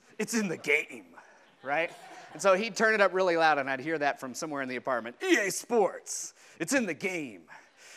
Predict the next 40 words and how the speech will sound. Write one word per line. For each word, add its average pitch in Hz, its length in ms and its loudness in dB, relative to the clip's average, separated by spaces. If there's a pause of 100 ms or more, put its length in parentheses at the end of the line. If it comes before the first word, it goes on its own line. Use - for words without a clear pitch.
(240)
And 127 140 -4
I 135 140 2
knew 143 300 -4
it - 20 -4
was 107 140 -8
time 120 200 -8
for 117 160 -8
a, 107 180 -8
a 113 60 -12
throwdown 98 600 -8 (500)
on 107 260 -8 (380)
Madden 127 340 -2
N 120 180 -10
F 113 140 -12
L. 117 160 -2
Well, 160 120 2
I 202 100 4
wa-, 247 120 0
I 220 200 6
wanna 226 200 2
tweak 262 440 -4
that 185 180 4
a 170 60 4
little 202 280 2
bit 170 200 0
today. 135 520 -2 (540)
Instead 214 380 -2
of 196 160 0
"E 214 160 2
A 190 100 4
Sports, 180 400 -2
it's 147 140 -16
in 156 80 -8
the 139 80 -6
game," 123 520 -8
I 175 100 -4
want 233 180 -2
it - 80 -6
to 208 120 -8
be 143 360 -4